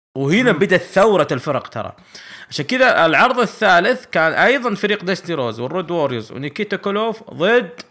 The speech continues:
Speaker 1: الفور هورسمان، ريك فلير، آل أندرسون، ب-، وتولي بلانشيد وليكس لوغر، وهالمرة مدير أعمالهم جي جي ديلن كان موجود، <laughs> وأيضا فاز فريق داستي روز.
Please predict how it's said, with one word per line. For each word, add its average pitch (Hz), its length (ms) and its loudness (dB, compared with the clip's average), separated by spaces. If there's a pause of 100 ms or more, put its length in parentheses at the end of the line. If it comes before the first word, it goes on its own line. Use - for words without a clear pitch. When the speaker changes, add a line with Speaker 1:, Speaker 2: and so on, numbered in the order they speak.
Speaker 1:
الفور 151 420 -2
هورسمان، 180 500 -4 (420)
ريك 190 360 -4
فلير، 180 340 0 (200)
آل 170 260 4
أندرسون، 175 600 -4
ب-، 135 100 -14
وتولي 160 500 -4
بلانشيد 175 560 -2
وليكس 127 960 -4
لوغر، 185 400 -2 (380)
وهالمرة 156 560 0
مدير 190 380 2
أعمالهم 196 500 4
جي 180 140 2
جي 180 140 2
ديلن 165 380 0
كان 156 140 0
موجود، 151 640 0 (180)
<laughs> - 180 -20
وأيضا 151 720 2
فاز 123 460 2
فريق 113 440 -2
داستي 104 380 -8
روز. - 360 -10